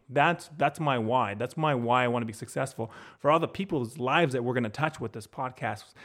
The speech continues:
with all the women that you're gonna help achieve their goals and build their confidence, and, and thus helping them not only in their fitness goals, but in their relationship, and just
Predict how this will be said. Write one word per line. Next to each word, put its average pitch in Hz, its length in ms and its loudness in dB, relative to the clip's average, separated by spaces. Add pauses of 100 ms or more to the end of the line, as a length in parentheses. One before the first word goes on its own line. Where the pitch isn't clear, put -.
(140)
with 135 240 0
all 135 160 0
the 139 100 0
women 147 300 2
that 127 160 -2
you're 147 80 0
gonna 143 160 2
help 156 340 0 (540)
achieve 156 520 -2
their 151 180 4
goals 127 300 4
and 117 200 0
build 143 220 6
their 127 140 4
confidence, 135 640 0
and, 123 280 -2 (240)
and 131 200 2
thus 156 220 4
helping 156 520 -2
them 151 320 2 (260)
not 143 200 2
only 165 260 2
in 131 100 2
their 120 120 2
fitness 190 420 -2
goals, 131 240 0
but 127 140 0
in 127 80 2
their 120 100 2
relationship, 113 640 0
and 113 240 -2
just 139 260 -6